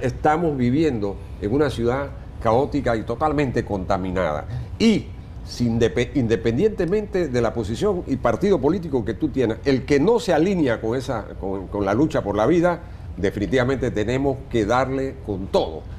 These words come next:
porque aquí se habla de crímenes ambientales. El crimen más grande que puede existir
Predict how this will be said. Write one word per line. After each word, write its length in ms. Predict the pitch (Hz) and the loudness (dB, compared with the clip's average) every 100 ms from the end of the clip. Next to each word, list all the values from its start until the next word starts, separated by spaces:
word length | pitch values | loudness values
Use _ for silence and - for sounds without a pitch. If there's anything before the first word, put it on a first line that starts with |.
| - - | -12 -6
porque 240 | 117 - 110 | -2 0 0
aquí 340 | 92 139 170 | 0 2 2
se 140 | 147 120 | 2 2
habla 420 | 123 143 147 135 - - | 2 2 -2 -6 -12 -4
de 200 | 104 95 | -4 0
crímenes 560 | - 240 190 101 85 95 | 2 4 4 0 -2 -4
ambientales. 580 | 87 92 85 98 95 | -4 -4 0 0 0
El 120 | 113 - | -2 0
crimen 320 | 202 175 160 | 2 2 4
más 160 | 190 | 4
grande 380 | 170 202 180 120 | 4 4 2 0
que 100 | 101 | -2
puede 200 | 107 151 | 0 0
existir 520 | 113 123 120 208 196 | -2 -6 -6 -4 -4